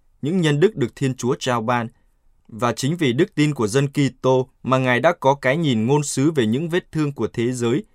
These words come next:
chỉ ra rằng đối với giáo hội, hòa bình là một điều rất quan trọng. Điều này được thấy rõ trong các bài diễn văn cho các cuộc gặp gỡ quốc tế quan trọng, như ngày mùng bốn tháng chín năm một nghìn chín trăm bảy mươi tám, trước hơn một trăm đại diện tổ chức truyền giáo quốc tế,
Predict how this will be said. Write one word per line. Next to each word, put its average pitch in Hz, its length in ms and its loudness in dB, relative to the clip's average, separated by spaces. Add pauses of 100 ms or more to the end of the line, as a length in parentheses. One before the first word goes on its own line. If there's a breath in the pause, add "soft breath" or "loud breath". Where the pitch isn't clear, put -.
(280)
chỉ 117 220 -2
ra 131 180 2
rằng 120 280 0
đối 123 140 2
với 131 180 2
giáo 127 260 0
hội, 143 240 0 (380)
hòa 131 180 2
bình 120 340 0
là 120 80 0
một 120 180 -2
điều 113 220 0
rất 107 280 -6
quan 131 220 -2
trọng. 113 240 -2 (640)
Điều 135 180 2
này 131 180 2
được 123 220 -2
thấy 135 140 2
rõ 160 200 2
trong 175 200 -4
các 196 180 -4
bài 113 200 2
diễn 143 260 -4
văn 147 260 0
cho 151 140 -4
các 190 180 -4
cuộc 120 180 0
gặp 113 220 -4
gỡ 139 240 0
quốc 202 220 -2
tế 120 220 0
quan 139 220 -2
trọng, 117 220 -2 (420)
như 156 120 -2
ngày 135 140 0
mùng 113 240 0
bốn 123 220 0
tháng 135 220 -6
chín 135 240 -2
năm 175 100 -2
một 127 60 -2
nghìn 113 260 -2
chín 131 200 -4
trăm 147 240 -4
bảy 113 140 -2
mươi 123 260 -2
tám, 113 240 -4 (400)
trước 196 180 0
hơn 160 200 2
một 120 160 0
trăm 147 220 -2
đại 127 160 2
diện 113 200 0
tổ 107 200 -4
chức - 260 -6
truyền 107 240 -2
giáo 107 180 -2
quốc 190 300 -4
tế, 117 260 -2